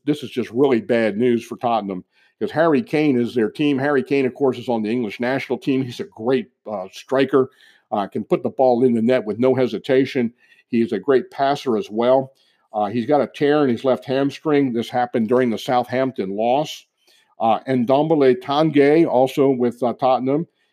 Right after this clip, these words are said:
is out for a bit, and he got a hip injury in that game. Apparently, this game at Southampton, I watched most of the game, and apparently there was some stuff going on in the field that, uh, eluded the cameras, you might say. And, uh, I saw Harry Kane's injury, and it looked pretty bad. It looked like he had been, uh, laboring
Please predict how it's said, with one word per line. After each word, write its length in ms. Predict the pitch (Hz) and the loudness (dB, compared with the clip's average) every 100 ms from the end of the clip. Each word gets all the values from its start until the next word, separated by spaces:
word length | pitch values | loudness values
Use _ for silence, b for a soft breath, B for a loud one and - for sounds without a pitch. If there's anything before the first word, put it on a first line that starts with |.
| - | -12
is 140 | 104 | 0
out 220 | 127 123 | 0 0
for 120 | - 113 | 0 -2
a 60 | |
bit, 240 | 110 139 143 | 4 4 4
and 120 | 120 | -2
he 80 | 135 | -2
got 200 | 135 131 | 0 0
a 60 | |
hip 320 | 113 156 190 | 0 0 2
injury 360 | 123 113 117 110 | 2 0 0 -2
in 120 | 107 | 0
that 200 | 113 107 | -2 0
game. 220 | 127 113 | 0 0
Apparently, 340 | 104 - 311 190 | -2 -4 -2 0
this 180 | 143 - | 0 0
game 260 | 151 151 | -2 0
at 120 | 117 | -2
Southampton, 640 | - 135 131 131 127 117 113 | 0 0 0 0 0 0 0
I 120 | 180 | 2
watched 360 | 185 160 - 135 | 2 0 0 -2
most 240 | 131 143 | 0 0
of 60 | 113 | -6
the 80 | |
game, 340 | 110 135 117 101 b b b b | -2 0 0 -4 b b b b
and 100 | 127 | -12
apparently 320 | 110 175 196 | -4 0 2
there 100 | 151 | 2
was 120 | 143 | 2
some 100 | - | -2
stuff 260 | 117 156 139 | -4 -2 0
going 180 | 151 143 | 0 2
on 140 | 131 | 2
in 40 | 120 | 0
the 60 | |
field 260 | 110 139 120 | -2 -2 0
that, 200 | 110 - | -2 -4
uh, 200 | 110 107 - _ 117 | -4 -4 -8 _ -10
eluded 400 | 113 165 151 110 | 0 0 0 -4
the 80 | |
cameras, 440 | - 147 143 110 95 | -8 -2 0 0 -2
you 80 | 104 | -4
might 240 | 92 - | -4 -6
say. 340 | - 98 95 - _ _ _ - | -4 -4 -4 -8 _ _ _ -10
And, 280 | 120 117 110 | -6 -4 -2
uh, 120 | 104 | 0
I 80 | 131 | -2
saw 320 | 123 190 196 | 0 2 4
Harry 320 | 131 147 147 117 | 4 2 2 2
Kane's 360 | 147 139 131 | 0 0 0
injury, 440 | 104 120 113 117 120 | -2 -4 0 0 0
and 80 | |
it 80 | 113 | 0
looked 240 | 139 143 - | -2 -2 -2
pretty 140 | 123 | -2
bad. 200 | 113 123 | 2 2
It 40 | 143 | 2
looked 120 | 190 | 2
like 140 | 147 | 2
he 120 | 151 | 4
had 160 | 131 104 | 2 2
been, 240 | 113 107 | -2 -2
uh, 120 | 101 95 _ _ | -2 -6 _ _
laboring 720 | - 127 156 147 131 117 113 | -4 0 2 2 2 2 -2